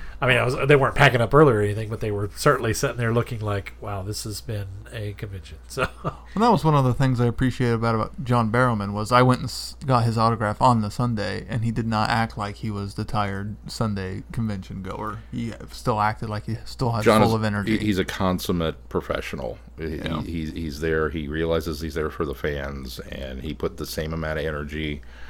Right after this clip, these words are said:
Speaker 3: from what little I saw of him at his booth Friday all through Saturday, and then Sunday, when we went and, and talked to him on Sunday, it was the same.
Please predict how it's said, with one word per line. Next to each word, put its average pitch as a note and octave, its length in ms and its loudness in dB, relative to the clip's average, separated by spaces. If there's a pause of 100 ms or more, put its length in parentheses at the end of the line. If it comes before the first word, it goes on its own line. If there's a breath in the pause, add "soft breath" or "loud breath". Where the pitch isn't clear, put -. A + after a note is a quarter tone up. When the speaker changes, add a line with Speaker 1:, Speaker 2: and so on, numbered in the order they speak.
(120 loud breath)
Speaker 3:
from D#2 240 -4
what D#2 180 0
little G2 400 6
I F2 80 6
saw D#2+ 320 2
of D2+ 100 0
him D2 140 -2
at C#2+ 60 -4
his C#2 100 -4
booth D2 220 -6
Friday D2 540 -2 (800 loud breath)
all E2 180 2
through E2+ 160 0
Saturday, D2+ 500 2
and C#2+ 140 -4
then C#2+ 100 -6
Sunday, D2 560 -2 (180)
when D#2 160 -4
we E2+ 120 0
went E2 200 -2
and, D#2+ 280 -10
and D2 160 -6
talked - 180 -4
to - 60 -10
him C#2+ 100 -6
on C#2 100 -6
Sunday, D2 340 -4
it C2+ 80 -4
was C#2+ 160 -8
the C#2 100 -8
same. C#2 460 -8